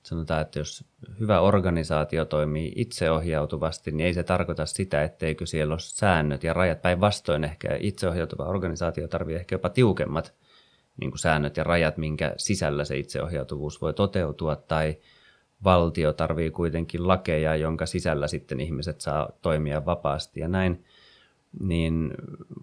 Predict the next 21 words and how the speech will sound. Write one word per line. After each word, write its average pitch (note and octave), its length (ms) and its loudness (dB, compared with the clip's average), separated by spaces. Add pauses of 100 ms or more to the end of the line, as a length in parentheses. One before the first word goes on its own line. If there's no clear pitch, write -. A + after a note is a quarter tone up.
(140)
voiko, G#2 520 2
voiko G2 200 0
tossa A#2+ 420 4
olla F#2 160 2
jotain F2+ 300 0
sellaista, F#2 400 0
että - 180 -4 (300)
vähän F#2 240 -4
niinku F#2 180 -2
samasta A#2+ 440 2
asiasta, F2+ 420 -4 (140)
että, - 280 -2 (1200)
että F2 120 -6
niiden F2+ 320 2
arvojen G2 500 6
kautta E2 380 0
pitää E2+ 320 0
luoda E2+ 260 2
se - 180 -4
niinku E2 320 -4 (160)
kehikko, F#2+ 840 2